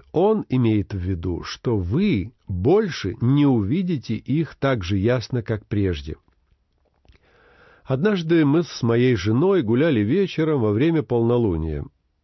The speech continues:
И я сказал ей: «Какая красивая луна!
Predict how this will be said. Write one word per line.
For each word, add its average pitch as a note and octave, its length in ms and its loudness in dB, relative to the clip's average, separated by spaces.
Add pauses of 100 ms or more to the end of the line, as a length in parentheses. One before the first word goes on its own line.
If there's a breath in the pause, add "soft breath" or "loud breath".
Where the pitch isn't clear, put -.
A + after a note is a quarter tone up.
(440)
И A2 80 -2
я G#2+ 160 2
сказал G#2 400 -2
ей: D#2+ 200 -6 (540 soft breath)
«Какая E3 580 -4
красивая A2+ 680 -2
луна! G2+ 400 -2